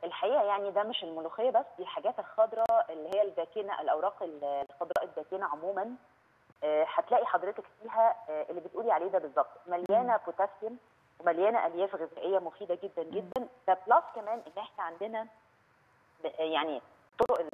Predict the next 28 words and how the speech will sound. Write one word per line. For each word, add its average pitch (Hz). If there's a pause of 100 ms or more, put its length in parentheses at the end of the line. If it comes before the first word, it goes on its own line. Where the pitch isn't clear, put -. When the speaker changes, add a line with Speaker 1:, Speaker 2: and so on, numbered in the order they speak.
Speaker 1:
بقى -
التحضير 208
الطعام 185 (160)
نفسها، 226 (500)
احنا 185
كمصريين 165
بنستخدم 190
Speaker 2:
بتضيع 226
Speaker 1:
الثوم. 220
Speaker 2:
فايدتها. 175 (920)
اه، 208
انت، -
اه، 175
اوكي. - (640)
Speaker 1:
فبتقولي 175
ايه 294
لما 311
Speaker 2:
لا، 233
كنت 214
بقول 240
لك 262
لو 247
الحاجه 262
اتطبخت 254
اكتر 233
ممكن 226
تضيع 226
فايدتها 185